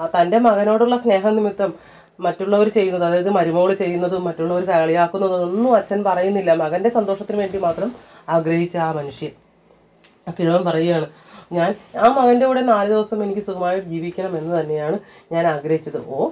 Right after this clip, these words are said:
ഇത്രയും മതി" എന്ന് പറയുന്നു. ഓക്കെ, വൃദ്ധന് മകനിൽ ഒരു സ്വാധീനതയുണ്ടായിരുന്നു. അവിടെ നിങ്ങൾ ആ ഭാഗം നിങ്ങൾ underline ചെയ്യണം.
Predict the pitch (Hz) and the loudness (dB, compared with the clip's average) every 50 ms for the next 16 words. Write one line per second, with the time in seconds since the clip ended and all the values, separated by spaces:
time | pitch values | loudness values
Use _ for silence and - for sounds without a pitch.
0 | - _ _ - - 147 135 143 156 160 160 143 127 117 120 156 156 151 139 135 | -6 _ _ -18 -12 -10 -8 -8 -6 -6 -6 -8 -10 -12 -10 -8 -8 -8 -10 -12
1 | 131 139 131 131 123 123 123 131 135 131 _ _ _ _ _ _ _ _ _ _ | -12 -12 -10 -10 -10 -12 -12 -14 -16 -18 _ _ _ _ _ _ _ _ _ _
2 | - - - - - - - - - - 170 214 302 320 _ _ _ _ _ _ | -20 -20 -20 -20 -20 -20 -20 -14 -6 -2 -2 -2 -2 -4 _ _ _ _ _ _
3 | _ _ _ _ _ _ _ _ _ _ _ _ - - 196 208 - - 269 302 | _ _ _ _ _ _ _ _ _ _ _ _ -10 -4 -4 -4 -2 2 4 4
4 | 320 311 277 233 - 214 208 208 202 196 180 185 - 196 170 165 165 170 175 175 | 6 6 4 4 2 2 2 2 2 0 -2 -2 -4 -2 -2 0 0 -2 -4 -4
5 | 180 175 170 170 151 143 147 151 151 156 151 190 233 - - 175 165 170 180 180 | -2 -2 -2 -2 -2 -2 -2 -2 -2 -2 -2 -4 -4 -4 -4 -6 -4 -2 -2 0
6 | 170 165 165 190 233 202 185 214 220 220 202 165 156 151 160 156 156 151 156 156 | 0 0 2 2 2 2 2 0 0 0 0 -2 0 -2 -4 -4 -4 -4 -4 -4
7 | 147 139 139 143 139 151 156 156 156 160 156 151 151 170 254 339 | -4 -6 -6 -8 -6 -4 -4 -4 -4 -4 -6 -4 -2 -2 -4 -4